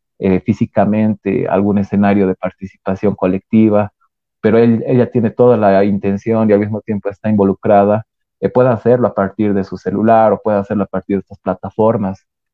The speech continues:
Esto se ve como un, eh, horizonte de emancipación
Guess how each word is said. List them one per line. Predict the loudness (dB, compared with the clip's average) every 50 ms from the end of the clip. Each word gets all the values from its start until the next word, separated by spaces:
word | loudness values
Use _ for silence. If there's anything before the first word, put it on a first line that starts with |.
| _ _ -2
Esto | -2 0 0 0 0
se | 2 2 2
ve | 2 2 2
como | 0 0 0 2 4 4
un, | 4 2 2 0 0
eh, | 0 0 0 2 2 2
horizonte | 0 0 0 -2 -2 -2 -2 -2 0 0 0
de | 0
emancipación | 0 0 0 -2 -4 -6 -8 -6 -4 -4 -4 -2 0 2 2 4 2 0 -2 -4